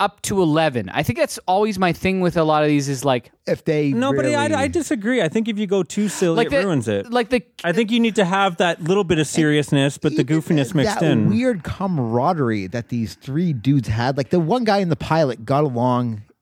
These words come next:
Speaker 2: in, like, a they
Speaker 1: Yeah, I d-,
Speaker 2: Yeah.
Speaker 1: I, I
Speaker 2: And that one dude, like, again, they
Speaker 3: I think the
Speaker 2: played the
Speaker 3: death
Speaker 2: three
Speaker 3: scenes are really
Speaker 2: people.
Speaker 3: well done, though. I love how, like, the person's just throwing back and then in, almost, like, lift up, and then the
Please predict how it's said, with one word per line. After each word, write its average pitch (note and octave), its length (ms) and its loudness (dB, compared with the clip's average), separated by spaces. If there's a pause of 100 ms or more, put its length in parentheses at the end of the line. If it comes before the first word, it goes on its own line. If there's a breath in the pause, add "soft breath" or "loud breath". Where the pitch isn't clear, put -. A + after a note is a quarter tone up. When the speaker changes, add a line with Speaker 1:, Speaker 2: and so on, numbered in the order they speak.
Speaker 2:
in, D3+ 160 -2
like, C#3 180 -4
a B2+ 300 0 (400 loud breath)
they G#3 140 2
Speaker 1:
Yeah, G#3+ 460 2
I G#3+ 140 2
d-, G#3+ 40 4
Speaker 2:
Yeah. G3+ 80 2 (260)
Speaker 1:
I, - 60 0
I - 40 2
Speaker 2:
And G3+ 60 0
that A#3+ 140 2
one F#3+ 380 2
dude, D#3+ 240 0
like, G3 160 -2
again, E3+ 360 -2
they F3+ 160 2
Speaker 3:
I G#3 120 2
think A#3+ 40 -2
the G#3+ 60 2
Speaker 2:
played A#3 120 2
the - 40 2
Speaker 3:
death F3 240 0
Speaker 2:
three E3 140 0
Speaker 3:
scenes D3+ 160 2
are - 60 2
really D#3 180 2
Speaker 2:
people. D3+ 80 2
Speaker 3:
well C#3+ 160 2
done, C3 200 2
though. F3+ 80 4
I C3 80 4
love C#3 220 2
how, E3 200 0
like, B2+ 280 0 (460)
the D#3 100 -4 (300)
person's E3+ 320 0
just G#2 180 -8
throwing D#3+ 460 0
back C#3 420 0 (400 loud breath)
and D3+ 160 0
then D3+ 180 2
in, D3+ 380 -2 (100)
almost, D#3 280 -2
like, D3 100 -2
lift C#3+ 200 -2
up, D3 200 2
and C#3 80 0
then C#3 140 2
the C3 100 0